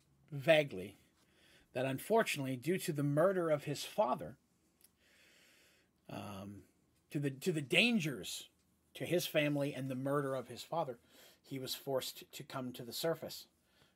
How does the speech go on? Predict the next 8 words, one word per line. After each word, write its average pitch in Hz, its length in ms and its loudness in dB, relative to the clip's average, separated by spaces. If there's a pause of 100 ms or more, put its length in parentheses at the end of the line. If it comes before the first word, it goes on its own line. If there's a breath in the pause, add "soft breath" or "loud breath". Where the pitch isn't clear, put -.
(160)
um, 87 440 -14 (800)
to 143 120 -8
deal 131 340 -2
with 101 200 -12
that. - 260 -18 (1900 loud breath)
Seraph, 190 460 8
of - 100 -20
course, - 440 -8